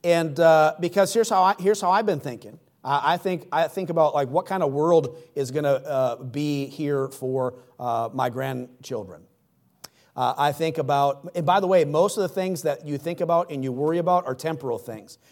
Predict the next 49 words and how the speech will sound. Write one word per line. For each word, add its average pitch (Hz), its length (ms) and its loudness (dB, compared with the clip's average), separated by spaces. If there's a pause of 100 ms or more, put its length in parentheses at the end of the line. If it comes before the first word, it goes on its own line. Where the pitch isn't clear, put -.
We 139 100 -6
worry 147 300 2
about 143 640 0
unemployment. 147 640 -6
We 117 100 -8
worry 139 240 0
about 135 380 0 (180)
jobs 143 360 0
being 127 300 -6
there 120 240 -2
or 113 80 -4
jobs 135 360 -2
leaving 160 320 -2
our 147 180 -2
area, 139 360 0
or, 139 420 -2 (200)
uh, 131 200 -2
we're 147 160 2
worried 156 260 2
about, 147 640 2
um, 131 420 -2
uh, 123 420 -2
you 139 120 -6
know, 131 380 -2 (180)
uh, 123 200 -6
how 156 220 4
the, 156 160 0 (240)
how 160 140 4
not 165 260 0
having 170 300 2
police 170 400 -4
depart-, 151 380 -4
we 180 60 2
don't 262 120 4
even 214 180 -2
worry 196 160 4
about 156 260 2
whether 160 220 2
it's 135 120 -6
gonna 147 140 -4
be 127 120 -6
safe - 300 0
or 180 60 -4
not. 190 260 -2 (120)
We, 165 160 0
we 175 220 -2
worry 185 200 2
about 160 300 4
how 165 300 -2